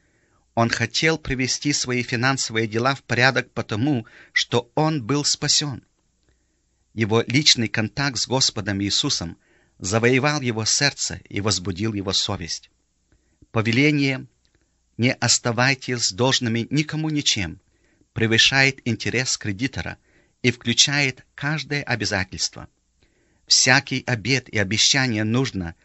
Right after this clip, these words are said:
считать ненарушимым и нужно исполнять, несмотря на то, как трудно и как неудобно это сделать.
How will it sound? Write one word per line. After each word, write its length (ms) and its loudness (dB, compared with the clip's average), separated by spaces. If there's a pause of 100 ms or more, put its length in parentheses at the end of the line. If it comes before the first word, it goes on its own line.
(120)
считать 720 -2
ненарушимым 840 0 (400)
и 80 4
нужно 320 2
исполнять, 760 -2
несмотря 480 -2
на 120 -2
то, 260 -10 (400)
как 280 -2
трудно 600 -4 (220)
и 80 2
как 280 -6
неудобно 520 -2
это 220 -6
сделать. 400 -4